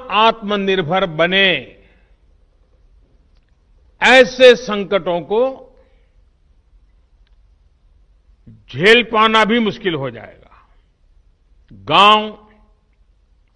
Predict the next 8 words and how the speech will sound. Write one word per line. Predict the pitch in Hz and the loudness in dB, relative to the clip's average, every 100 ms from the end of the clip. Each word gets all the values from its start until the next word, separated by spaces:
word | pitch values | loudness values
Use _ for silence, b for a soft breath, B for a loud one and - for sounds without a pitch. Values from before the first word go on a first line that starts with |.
| _ _ _ - | _ _ _ -8
अपने | 170 208 226 214 | -8 -4 -4 -4
स्तर | - 214 208 208 | -4 -4 -4 -4
पर | 226 220 220 _ _ _ _ _ _ _ _ _ _ _ _ _ _ _ _ | -8 -8 -10 _ _ _ _ _ _ _ _ _ _ _ _ _ _ _ _
अपनी | 185 185 226 226 247 254 | -8 -8 -8 -6 -4 -6
मूलभूत | 208 165 175 190 139 226 202 - 165 | -6 -8 -6 -6 -6 -8 -8 -12 -4
आवश्यकताओं | 175 196 - 233 233 262 262 254 | -2 -4 -6 -8 -6 -6 -4 -4
के | 214 | -6
लिए | 151 113 92 | -8 -14 -20